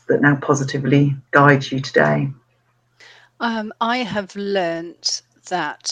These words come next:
Speaker 2: I don't have to have the answers for everything. I don't have to be strong,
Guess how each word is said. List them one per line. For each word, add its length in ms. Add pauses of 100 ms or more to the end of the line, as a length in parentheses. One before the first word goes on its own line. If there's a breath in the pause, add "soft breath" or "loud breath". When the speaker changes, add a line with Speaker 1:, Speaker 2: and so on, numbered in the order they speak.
(140)
Speaker 2:
I 100
don't 220
have 300
to 100
have 240
the 80
answers 600
for 140
everything. 720 (1000)
I 80
don't 220
have 180
to 100
be 140
strong, 500